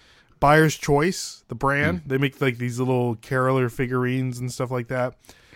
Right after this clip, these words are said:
Speaker 1: Most of them aren't worth anything, um, but there are some that are highly collectible. Like the, this, this guy right here is a little Pilgrim Girl
Speaker 2: <laughs>
Speaker 1: Caroler,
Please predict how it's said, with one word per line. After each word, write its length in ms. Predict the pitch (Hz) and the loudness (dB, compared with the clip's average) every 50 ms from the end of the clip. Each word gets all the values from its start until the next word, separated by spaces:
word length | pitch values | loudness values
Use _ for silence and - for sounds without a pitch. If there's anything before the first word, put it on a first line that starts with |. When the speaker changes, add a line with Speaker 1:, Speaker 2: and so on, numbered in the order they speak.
| - _ _ _ _ | -20 _ _ _ _
Speaker 1:
Most 360 | - 123 143 185 233 233 - - | -2 4 8 8 8 8 6 2
of 80 | 233 | 2
them 140 | 220 220 202 | 4 4 4
aren't 220 | 180 180 190 175 135 | 4 4 4 2 4
worth 300 | 139 143 165 180 - - | 2 4 2 2 0 -2
anything, 560 | 131 139 156 196 196 - 240 262 269 262 - _ _ _ _ _ _ _ _ _ _ _ _ - | -2 0 0 0 -2 -2 -2 -2 -2 -6 -8 _ _ _ _ _ _ _ _ _ _ _ _ -4
um, 540 | 156 160 151 147 147 143 143 139 135 131 123 | 0 2 4 4 4 4 4 2 2 0 0
but 180 | 117 147 143 127 | 0 0 2 2
there 140 | 147 147 147 | 2 4 4
are 160 | 170 190 180 | 4 4 4
some 320 | - - - 170 165 160 143 | 2 0 0 0 2 2 2
that 100 | 143 135 | 2 2
are 140 | 131 123 113 | 2 0 0
highly 280 | 120 135 143 139 139 | 0 0 2 2 0
collectible. 580 | 135 - 131 123 123 127 - 147 143 165 185 - _ _ _ _ _ _ _ _ _ _ | 0 0 0 0 0 -2 -4 -6 -4 -4 -6 -6 _ _ _ _ _ _ _ _ _ _
Like 280 | 131 135 135 123 - - | -4 -4 -4 -4 -4 -4
the, 360 | 143 131 131 127 127 123 120 120 | -2 0 0 0 0 -2 -2 0
this, 260 | 135 135 - - - | -2 -2 -2 -4 -12
this 320 | 107 117 123 143 139 - | -12 -6 -4 -4 -4 -4
guy 160 | - 147 135 | -6 -6 -4
right 220 | 135 135 135 135 127 | -2 -2 -2 -2 -2
here 340 | 135 135 139 139 135 135 _ _ _ _ - | -2 -2 -2 -2 -4 -6 _ _ _ _ -8
is 220 | 139 131 113 117 | -6 -4 -4 -2
a 100 | 123 117 | -2 -2
little 220 | 117 120 123 120 110 | -2 -2 -4 -4 -4
Pilgrim 540 | - - 131 127 131 123 123 135 127 127 120 | 6 6 6 6 6 -2 -4 -4 -6 -6 -6
Girl 460 | 123 127 127 127 127 123 131 127 _ _ _ _ _ _ | -4 -2 -2 0 0 -2 -2 -4 _ _ _ _ _ _
Speaker 2:
<laughs> 260 | _ _ - - - | _ _ -12 2 2
Speaker 1:
Caroler, 520 | 147 135 135 127 123 120 123 127 143 143 | 2 4 4 2 2 2 2 0 0 -2